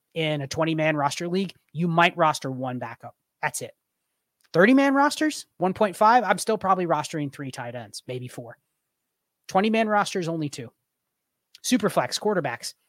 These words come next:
Sure, if you don't have good quarterbacks, what are you gonna probably have to do? Roster five or six of them out of your twenty. That's inefficient. You know, you're, you're wasting a lot of roster spots just to try to get to, like, the median of the positional advantage.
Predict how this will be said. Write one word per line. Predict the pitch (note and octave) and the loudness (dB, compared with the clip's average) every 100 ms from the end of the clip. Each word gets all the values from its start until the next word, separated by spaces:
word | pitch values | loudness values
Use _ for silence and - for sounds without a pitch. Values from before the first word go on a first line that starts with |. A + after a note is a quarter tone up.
| _ | _
Sure, | - - G#3+ | -2 4 4
if | B2+ C#3 | 2 0
you | |
don't | D#3+ F3 | 4 6
have | D3+ A#3+ F#3+ | 8 6 6
good | C#3+ | -2
quarterbacks, | D#3 C#3+ C#3 C3+ - | -2 0 0 -2 -2
what | D#3+ | -4
are | F#3 | -2
you | F3 | -2
gonna | D#3 | -2
probably | D#3+ D#3+ D3 | 0 0 0
have | D#3 - | -2 -4
to | B2 | -8
do? | E3+ - _ _ | -10 -12 _ _
Roster | D3 D3+ - | -4 -2 -2
five | - D#3 E3 | -2 2 2
or | D3+ | 0
six | E3+ E3+ | -2 -4
of | C#3+ | -8
them | A#2 - | -12 -6
out | D3+ C#3+ | -4 -2
of | |
your | C#3+ | -4
twenty. | C3+ D#3 C#3 - - | -6 -8 -8 -10 -12
That's | C3+ E3 | -8 -4
inefficient. | E3+ - F3+ - A2+ _ _ _ _ _ _ _ _ _ - | -2 -2 -4 -4 -10 _ _ _ _ _ _ _ _ _ -8
You | C3 | 0
know, | D#3+ | 2
you're, | E3 D3 C#3 | 2 -2 -4
you're | D#3+ C#3+ | -4 -2
wasting | D3+ G3 - E3 | 0 -2 -2 -2
a | D#3 | -2
lot | D3 E3+ F#3 | 0 2 2
of | |
roster | C3 F#3+ - D3 | 0 -2 -2 -6
spots | D3+ C#3 - - - | -6 -8 -8 -14 -10
just | C3+ G3 - | -4 -4 -4
to | |
try | - F#3 | 0 2
to | D#3+ | 2
get | A#2+ D3+ - | 0 -6 -6
to, | D#3 C3 | -8 -6
like, | B2 C3+ | -6 -8
the | - | -8
median | B2 C#3+ G3+ D#3+ B2 | -8 -6 -6 -6 -8
of | B2+ | -8
the | B2 | -10
positional | B2+ A#2+ F#3 C#3+ A#2 | -8 -6 -6 -6 -10
advantage. | A2 A2 A2 - | -12 -18 -18 -20